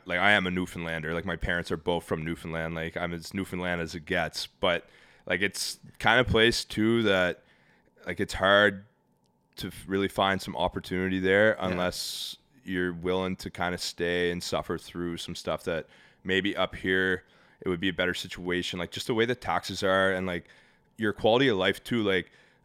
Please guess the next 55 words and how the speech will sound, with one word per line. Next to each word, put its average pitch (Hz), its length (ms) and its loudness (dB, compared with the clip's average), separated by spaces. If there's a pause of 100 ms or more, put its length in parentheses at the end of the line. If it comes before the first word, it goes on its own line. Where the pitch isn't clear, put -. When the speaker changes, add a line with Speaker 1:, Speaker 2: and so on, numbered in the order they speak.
(140)
Speaker 1:
like, 95 220 -2 (800)
for 127 180 0
example, 113 320 4
I 98 40 2
lived 107 120 0
in 110 80 -2
Toronto 95 360 0
last 80 260 -4
summer, 76 280 -10 (300)
and 92 220 -4 (240)
it'd 95 260 0
be 104 80 -2
nothing 104 300 0
for 107 100 -4
me 98 160 0
to 95 80 2
be 92 240 0
like, 87 200 0
"Hey, 101 400 2
you 90 180 -6
wanna 90 160 0
go 92 100 0
to 95 140 -4
a 80 40 -6
concert?" 92 600 -2
to, 95 160 0
like, 87 160 -2
someone 95 260 -2
at 92 140 0
work. 92 240 0
Like, 87 140 -4
there's 92 200 -4
one, 90 220 -2
like, 82 160 -6 (240)
going 95 200 0
on 92 120 2
tonight. 92 300 0
Like, 90 160 -2 (260)
if - 120 -8
I 104 60 6
wanted 120 200 6
to 135 60 -6
go 117 80 0
to 117 100 -2
a 95 40 -4
concert 98 400 -2
in 92 140 -2
Newfoundland, 107 400 -2
I'd 92 120 -2
have 95 180 0
to, 101 80 -2
like, 87 240 -4 (360)
find 110 320 6
the 104 60 0
concert, 90 580 0